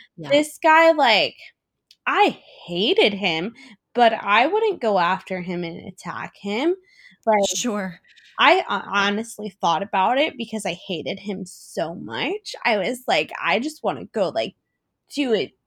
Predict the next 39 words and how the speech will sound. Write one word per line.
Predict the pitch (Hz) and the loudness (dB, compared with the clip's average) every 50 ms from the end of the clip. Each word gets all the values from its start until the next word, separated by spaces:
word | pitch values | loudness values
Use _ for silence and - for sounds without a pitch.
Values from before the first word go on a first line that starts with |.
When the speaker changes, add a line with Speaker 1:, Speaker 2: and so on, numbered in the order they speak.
| _ - | _ -10
Speaker 2:
myself." | 233 202 190 196 - - - 277 262 208 - - 285 - - - - - - - - _ - | -8 -6 -6 -8 -6 0 2 4 4 4 2 -2 -8 -14 -18 -20 -20 -20 -20 -20 -16 _ 2
But | 247 226 196 - - | 2 2 2 2 0
then | 269 254 254 233 | 0 0 2 2
I'm | 220 220 233 226 | 2 0 0 0
like, | 220 214 202 202 233 233 - - - | 0 0 0 0 0 -4 -8 -12 -6
"You | - 277 277 262 | -2 0 0 2
know | 254 233 214 | 0 0 -2
what? | 214 226 202 202 226 277 339 320 - - - _ _ _ | 0 0 2 4 4 4 4 2 0 -4 -10 _ _ _
<laughs> | - - 240 233 208 196 - - 269 294 294 285 285 302 - - | -14 -10 -10 -10 -10 -12 -12 -14 -16 -14 -14 -14 -16 -16 -6 -2
I'm | 214 247 269 302 | 0 2 4 4
gonna | 339 359 277 220 196 | 4 4 4 2 0
get, | 190 _ - 175 92 - - _ - | -2 _ -2 -2 -2 -2 -4 _ -2
I'm | 214 240 254 294 | 0 0 2 2
gonna | 370 359 247 190 | 2 2 0 0
be | 185 165 165 175 | -2 -8 -8 -6
dead | - - 139 202 262 | -4 -2 0 2 2
if | 294 - 214 | 2 2 2
I | 165 180 185 | 0 0 -2
do | - - 185 190 175 | -4 -6 -4 -2 2
that." | 202 220 254 226 214 220 240 - | 4 6 8 8 8 8 8 8
<laughs> | - 659 - - - - - - - 587 622 - - 587 - - _ _ _ _ _ _ | 8 8 8 6 0 -4 -4 4 6 6 8 8 6 2 0 -2 _ _ _ _ _ _
Speaker 1:
Yeah. | - 320 330 427 508 539 427 247 226 254 285 - - - - | -8 -4 -4 -2 -2 0 -2 -2 -2 -4 -6 -6 -6 -4 -4
I | 320 339 | -4 -4
Speaker 2:
And | 359 | -2
Speaker 1:
mean, | 359 370 370 | -2 -2 -2
I | 370 285 | -2 -2
Speaker 2:
then, | |
Speaker 1:
think | 277 403 403 302 - - - _ _ _ _ - | -4 -6 -8 -8 -10 -14 -18 _ _ _ _ -6
as | 330 330 - | -6 -6 -6
Speaker 2:
yeah. | 277 | -8
Speaker 1:
a | 269 | -10
human, | 247 - 320 339 381 370 311 247 226 220 | -8 -8 -8 -6 -6 -4 -6 -4 -4 -4
we've | 247 226 240 | -6 -4 -4
all | 240 262 269 | -4 -4 -4
had | 240 247 208 190 | -4 -6 -6 -6
that | 185 175 - - | -6 -8 -8 -10
feeling | - 226 208 202 196 190 | -10 -10 -8 -8 -8 -8
with | 190 185 - | -8 -10 -8
somebody, | - 208 196 220 208 180 165 175 170 175 202 208 | -8 -6 -6 -4 -4 -6 -6 -6 -8 -8 -10 -10